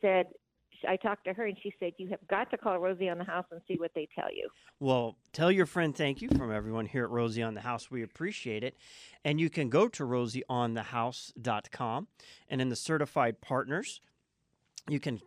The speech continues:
Speaker 2: click Find a Service Contractor in your area. And if you type in Sun City, um, I'm only doing this because I don't know Pro Solutions Air off the top of my head. They're located right there in Surprise near you at six two three,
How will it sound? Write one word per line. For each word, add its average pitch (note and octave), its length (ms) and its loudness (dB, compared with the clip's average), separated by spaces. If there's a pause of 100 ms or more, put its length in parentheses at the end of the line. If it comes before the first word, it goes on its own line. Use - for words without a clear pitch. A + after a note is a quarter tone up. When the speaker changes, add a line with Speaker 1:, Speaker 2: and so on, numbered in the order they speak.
(100)
Speaker 2:
click - 300 2
Find B2+ 260 -2
a A#2+ 60 -4
Service B2+ 340 -6
Contractor C3 640 -6
in F#3 160 -2
your D#3+ 200 0
area. G#2 440 -6 (400)
And A#2+ 120 -4
if G#2 80 -8
you A#2 80 -8
type - 360 -6
in A#2 200 -4
Sun A#2 440 -4
City, - 920 -8 (520)
um, A2 300 -4
I'm B2+ 140 0
only C3 180 4
doing A#2+ 260 0
this G#2+ 140 -6
because A#2 340 -10
I G#2+ 200 -6 (100)
don't - 200 -4
know A2 120 -2
Pro A#2+ 240 -4
Solutions A2 580 -6
Air A#2 400 -2 (160)
off A2+ 220 -4
the G#2 80 -12
top A2+ 280 -8
of A2 140 -12
my F#2 160 -8
head. C#3 420 -2 (360)
They're C#3 160 4
located C3 400 2
right B2 180 0
there B2 120 -4
in C#3 160 -2
Surprise B2+ 580 0
near A#2+ 240 4
you A#2+ 180 0
at - 120 -10
six - 260 -10
two C#3+ 180 -2
three, C3+ 380 -4